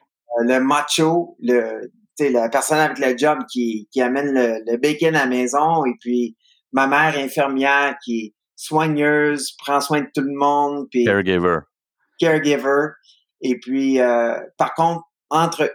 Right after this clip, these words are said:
Speaker 1: eux, c'était comme, c'était rough, tu sais. Euh, six mois plus tard, ils ont divorcé après que mon, mon frère est décédé, parce qu'il en pouvait plus.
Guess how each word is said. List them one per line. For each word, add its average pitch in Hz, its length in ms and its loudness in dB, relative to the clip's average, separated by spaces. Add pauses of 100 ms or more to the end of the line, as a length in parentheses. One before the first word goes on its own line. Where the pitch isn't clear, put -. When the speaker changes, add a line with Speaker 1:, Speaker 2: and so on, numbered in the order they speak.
Speaker 1:
eux, 180 320 2 (580)
c'était - 500 -6
comme, 120 320 -2
c'était 139 240 0
rough, 139 260 -2 (280)
tu 123 100 -2
sais. 120 240 2
Euh, 110 160 -2 (420)
six - 240 -8
mois 170 220 2
plus 139 140 -12
tard, 156 360 2
ils 127 140 -2
ont 123 240 -2
divorcé 120 540 -2
après 107 260 -6
que 131 60 -10
mon, 117 380 -2
mon 113 200 -6
frère 120 260 -2
est 113 60 -6
décédé, 110 520 -8 (640)
parce 113 160 0
qu'il 117 280 2
en 117 120 2
pouvait 117 300 -2
plus. 113 260 -10